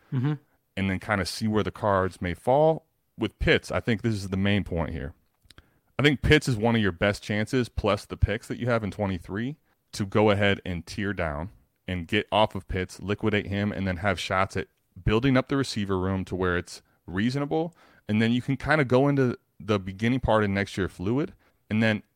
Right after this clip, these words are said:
Speaker 2: if you end up not being a contender, you can move Cooper Kupp when people
Speaker 1: Right.
Speaker 2: wait, will actually pay back in for him.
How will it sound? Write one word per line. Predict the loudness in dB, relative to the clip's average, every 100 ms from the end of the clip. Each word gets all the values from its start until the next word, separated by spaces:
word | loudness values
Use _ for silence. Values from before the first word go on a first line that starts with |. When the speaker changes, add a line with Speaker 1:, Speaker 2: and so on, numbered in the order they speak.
| -20 -20 _ _ -6
Speaker 2:
if | -6 -4
you | -2
end | 0
up | 0 2
not | 0 2
being | 0 0
a |
contender, | -2 0 0 0 -2 -4
you | -8
can | -2 0
move | 2 2 0
Cooper | -4 -6 -6
Kupp | -2 -2 0
when | -2 -2
people | -4 -4 -2
Speaker 1:
Right. | 0
Speaker 2:
wait, | 2 0 0
will | 4 6
actually | 6 4 0
pay | 2 2
back | 2 0 -2
in | -6
for | -4 -8
him. | -8 -12